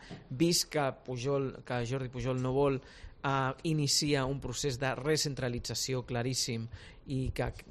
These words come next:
després és evident que va haver-hi tripartits, que hi va, va haver-hi un estatut pel mig i que ha passat molt de temps. Però això és recuperable en, el, en algun moment?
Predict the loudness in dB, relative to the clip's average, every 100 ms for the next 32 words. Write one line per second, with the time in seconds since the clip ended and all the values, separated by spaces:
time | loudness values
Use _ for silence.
0 | -8 -6 -4 -4 -4 -6 -4 0 2 2
1 | 0 0 0 2 4 2 0 -2 2 4
2 | 4 2 2 0 -2 0 0 0 0 2
3 | 2 0 -2 -2 -2 0 2 2 2 -2
4 | -8 -14 -12 -2 -2 0 -2 -2 -2 -2
5 | -2 -4 -6 -8 -14 -20 -10 0 0 0
6 | -2 2 2 2 -2 0 0 0 2 4
7 | 4 4 2 0 0 -2 -4 -4 -2 -2
8 | 0 -2 -2